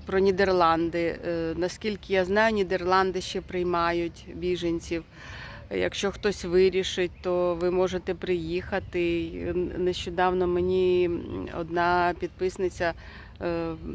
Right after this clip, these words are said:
писала, що вона збирається їхати і за-, деякі питання задавала, то я знаю, що, м, і Ні-, Нідерланди ще приймають. Ви, якщо таке рішення приймете, то можете приїхати і в Нідерланди також.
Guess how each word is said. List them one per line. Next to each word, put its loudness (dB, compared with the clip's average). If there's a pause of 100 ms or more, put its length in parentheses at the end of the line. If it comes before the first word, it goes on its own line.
(240)
писала, 4
що -8
вона -2
збирається -2
їхати -2
і -4
за-, -6
деякі -4
питання 0 (420)
задавала, 0
то -2
я 0
знаю, 0
що, -6 (340)
м, -6 (220)
і -4
Ні-, 2 (140)
Нідерланди 0
ще -6
приймають. -2
Ви, -2
якщо -8 (160)
таке -4
рішення -4
приймете, -6 (420)
то -4
можете -2
приїхати -4
і -2
в -6
Нідерланди -2
також. -10